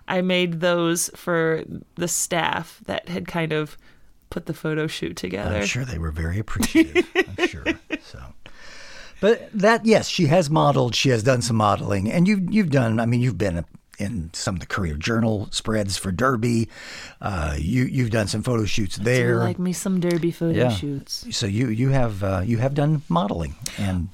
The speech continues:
Speaker 1: Which that,
Speaker 2: legitimate
Speaker 1: that
Speaker 2: modeling.
Speaker 1: brings me to another fun thing that happened this week. So I dropped off one of our Derby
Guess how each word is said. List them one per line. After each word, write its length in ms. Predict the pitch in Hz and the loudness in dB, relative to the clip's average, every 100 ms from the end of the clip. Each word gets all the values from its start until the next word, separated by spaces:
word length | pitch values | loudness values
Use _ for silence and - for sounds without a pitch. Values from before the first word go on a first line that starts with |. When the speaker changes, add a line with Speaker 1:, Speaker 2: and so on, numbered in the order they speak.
| - - | -12 -12
Speaker 1:
Which 280 | 208 226 220 | 0 0 2
that, 40 | 123 | 2
Speaker 2:
legitimate 380 | 208 208 170 - | 2 2 -2 -6
Speaker 1:
that 220 | - 214 226 | 0 2 2
Speaker 2:
modeling. 100 | 226 | 0
Speaker 1:
brings 280 | 208 247 233 | 0 0 2
me 140 | 220 190 | 0 -2
to 440 | - 208 196 180 - | -2 0 2 0 0
another 460 | 175 175 165 160 | 0 0 0 -2
fun 320 | 156 180 165 165 | -2 -2 0 -2
thing 220 | 170 165 | -2 -2
that 140 | 151 | -2
happened 400 | 147 156 165 165 | -4 -4 -2 -2
this 300 | 160 165 - | 0 -2 -2
week. 300 | 170 202 214 | 0 -2 -2
So 540 | - - 202 180 180 175 - - - - | -2 2 2 4 2 0 -10 -20 -12 -4
I 180 | 202 285 | 0 0
dropped 520 | 226 196 170 175 - 190 | 0 2 0 -2 -6 -4
off 520 | 165 202 240 - - 277 - | 0 -2 -4 -10 -12 -12 -6
one 260 | 180 185 | -2 0
of 120 | 190 175 | 0 -2
our 200 | 175 170 | -2 -2
Derby 600 | 156 175 247 349 247 175 | -2 0 0 0 -2 -2